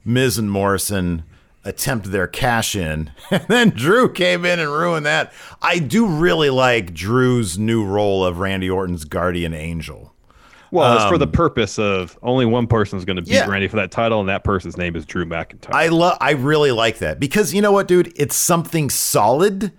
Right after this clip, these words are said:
Speaker 2: Mm-hmm.
Speaker 1: f-, a role for him to take on in his pursuit of the title. It's not just, "Oh, how's he gonna get another match with him? How is he gonna?"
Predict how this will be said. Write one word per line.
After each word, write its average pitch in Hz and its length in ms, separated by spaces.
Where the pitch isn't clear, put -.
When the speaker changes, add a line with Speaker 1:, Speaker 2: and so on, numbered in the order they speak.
Speaker 2:
Mm-hmm. 113 280
Speaker 1:
f-, - 60
a 127 120
role 143 520
for 135 220
him 135 240
to 123 100
take 123 400
on 110 520
in 131 180
his 123 180
pursuit 120 380
of 107 60
the 104 40
title. 101 380
It's 92 100
not 123 160
just, 113 240
"Oh, 202 240
how's 113 320
he 143 100
gonna 147 220
get 143 200
another 151 340
match 156 280
with 117 140
him? 104 120
How 123 140
is 135 60
he 123 60
gonna?" 123 160